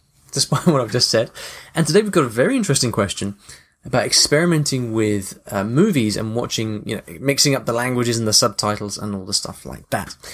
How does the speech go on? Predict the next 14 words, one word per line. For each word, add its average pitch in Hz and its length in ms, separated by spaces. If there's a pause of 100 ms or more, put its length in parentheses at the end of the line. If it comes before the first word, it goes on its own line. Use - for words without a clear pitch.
(320)
Before 156 240
we 156 80
get 147 160
into 143 200
that, 135 180
I'd 113 100
like 110 160
to 113 80
thank 101 200
the 110 60
sponsors 165 380
of 156 60
the 156 60
show. 214 340